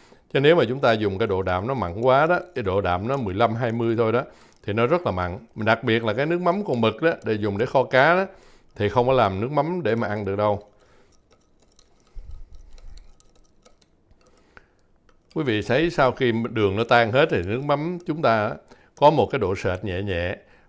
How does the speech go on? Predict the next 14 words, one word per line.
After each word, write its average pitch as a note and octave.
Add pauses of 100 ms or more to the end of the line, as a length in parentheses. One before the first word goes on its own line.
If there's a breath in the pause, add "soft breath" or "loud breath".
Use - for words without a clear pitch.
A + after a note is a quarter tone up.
Và F#2+
cái, D3
ờ, A2+ (200)
tỏi F#2
với C#3+
ớt D3+ (220)
khi B2
bằm G2+
nó G#2
nhuyễn A#2+
như E3
vậy A2+
rồi F2+
đó, G#2